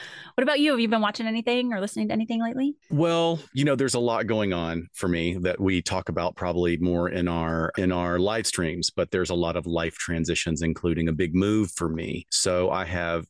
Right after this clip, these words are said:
Speaker 2: actually had to put a lot of viewing on the back burner for right now. I can't wait to see The Watcher because I have been following that story for years. I mean, since that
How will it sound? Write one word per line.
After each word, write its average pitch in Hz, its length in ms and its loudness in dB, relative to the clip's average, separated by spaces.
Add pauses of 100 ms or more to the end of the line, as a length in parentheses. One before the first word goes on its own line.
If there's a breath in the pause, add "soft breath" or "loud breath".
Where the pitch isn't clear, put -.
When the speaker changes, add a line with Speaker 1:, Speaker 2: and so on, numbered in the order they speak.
Speaker 2:
actually 90 380 -2
had 80 160 -4
to 82 40 -6
put 87 180 -4
a 85 40 -2
lot 82 420 -2
of 82 200 0
viewing 82 640 0
on 82 560 0
the 82 80 -2
back 85 220 -4
burner 87 380 0
for 87 220 -4
right 82 280 -2
now. 82 580 -2
I 92 120 -2
can't 110 380 -4
wait 98 220 2
to 92 80 -2
see 90 180 0
The 87 100 -2
Watcher 69 600 -2
because 85 440 -2
I 85 440 -2
have 85 120 -4
been 85 120 0
following 87 400 0
that - 160 -4
story 82 320 0
for 90 180 -2
years. 82 600 0
I 90 40 -2
mean, 87 180 0
since 90 240 -4
that 82 200 -2